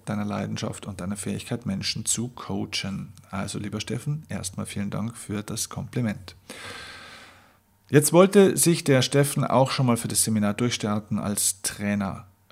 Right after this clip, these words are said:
Redner und Coach anmelden, aber damals habe ich ihm oder mein Team haben ihm wohl gesagt, dass das nicht das ideale Seminar für ihn wäre, weil er selbst Coach werden will,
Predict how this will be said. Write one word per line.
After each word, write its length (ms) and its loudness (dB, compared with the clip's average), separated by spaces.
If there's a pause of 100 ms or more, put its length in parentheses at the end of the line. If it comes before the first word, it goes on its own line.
Redner 240 -6
und 260 -8
Coach 380 0
anmelden, 720 2
aber 220 -2
damals 320 0
habe 160 -4
ich 180 -10 (420)
ihm 220 0
oder 160 0
mein 240 -2
Team 400 -6
haben 140 -6
ihm 240 -8
wohl 180 -6
gesagt, 420 -4
dass 120 -4
das 160 -4
nicht 180 -4
das 120 -4
ideale 580 -2 (760)
Seminar 400 4
für 160 0
ihn 220 0
wäre, 380 0 (360)
weil 520 -2
er 300 0
selbst 500 -2
Coach 380 0
werden 460 -2
will, 300 4